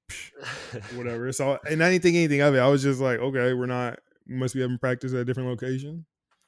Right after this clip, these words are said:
Speaker 1: Walked in, I was like, "Oh, okay, I see what's happening." But it was cool though. I mean, it wasn't, it wasn't like anything. It was just like, you know, join another team, and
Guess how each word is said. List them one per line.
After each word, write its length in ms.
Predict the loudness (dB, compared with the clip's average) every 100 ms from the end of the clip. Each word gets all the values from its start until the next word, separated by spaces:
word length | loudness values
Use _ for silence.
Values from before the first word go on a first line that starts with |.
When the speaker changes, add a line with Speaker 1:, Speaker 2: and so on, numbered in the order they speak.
| _
Speaker 1:
Walked 440 | -6 4 4 4 2
in, 280 | 2 2
I 80 | 0
was 140 | -4 -4
like, 140 | -6 -8 -4
"Oh, 500 | 2 2 2 0 -4
okay, 180 | -6 -8
I 140 | -6
see 160 | -4 -6
what's 120 | -6
happening." 340 | -10 -12 -20 _ _ _ _ _
But 100 | 2
it 40 | 2
was 120 | 2
cool 180 | -2 2
though. 140 | 2
I 60 | 4
mean, 100 | 2
it 40 |
wasn't, 340 | 2 2 0 -2
it 60 |
wasn't 240 | -4 -2 -2
like 140 | -2
anything. 280 | -4 -4 -4
It 60 | -4
was 100 | -2
just 200 | -4 -4
like, 200 | -4 -4
you 80 | -8
know, 140 | -8
join 260 | -8 -8 -6
another 260 | -6 -6
team, 340 | -8 -8 -6 -6
and 220 | -6 -6